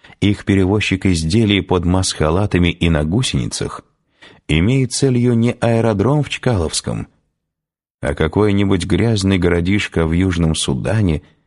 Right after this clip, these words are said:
или на острове Калимантан. Сейчас же, вытянув шею, будто бы поддавшись некоему сигналу,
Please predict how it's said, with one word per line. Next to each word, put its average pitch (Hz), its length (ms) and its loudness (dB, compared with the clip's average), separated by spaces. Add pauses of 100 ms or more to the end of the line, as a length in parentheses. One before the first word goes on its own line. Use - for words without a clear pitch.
(180)
или 123 240 2
на 110 220 2
острове 87 460 0
Калимантан. 78 880 -2 (1800)
Сейчас 98 480 -2
же, 67 260 -4 (260)
вытянув 80 520 0
шею, 87 400 -2 (480)
будто 92 440 2
бы 107 140 2
поддавшись 98 680 0
некоему 85 520 2
сигналу, 90 600 0